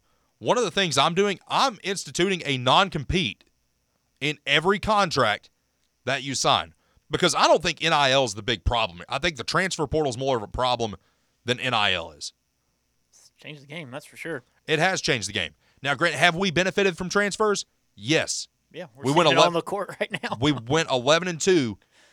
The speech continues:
Speaker 1: in twenty twenty-two with a quarterback that was a transfer, a wide receiver that was a transfer. We had a bunch of transfers on that team. Basketball right now, we benefited from that. Now, granted, D K could have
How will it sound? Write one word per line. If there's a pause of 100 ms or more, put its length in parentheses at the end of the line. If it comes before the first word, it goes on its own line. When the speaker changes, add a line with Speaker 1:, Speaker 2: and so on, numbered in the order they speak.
(180)
Speaker 1:
in
twenty
twenty-two (680)
with
a
quarterback
that
was
a
transfer,
a
wide
receiver
that
was
a
transfer.
We
had
a
bunch
of
transfers
on
that
team. (1200)
Basketball
right
now,
we
benefited
from
that. (340)
Now,
granted,
D
K
could
have